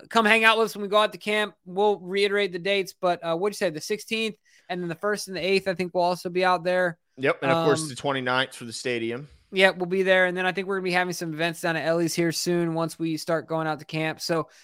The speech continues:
Speaker 1: make sure to stay tuned. Of course, turn on your notifications and things, and we'll keep you up to date.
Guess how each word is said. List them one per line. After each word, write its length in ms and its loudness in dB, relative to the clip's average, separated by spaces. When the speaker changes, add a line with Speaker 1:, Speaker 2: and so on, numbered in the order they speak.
Speaker 1:
make 140 6
sure 120 0
to 40 2
stay 200 4
tuned. 340 0
Of 60 -4
course, 240 -2
turn 160 -8
on 100 -4
your 100 -6
notifications 640 -6
and 80 -14
things, 280 -2
and 60 -4
we'll 60 -4
keep 220 -6
you 80 2
up 100 -4
to 60 -12
date. 320 0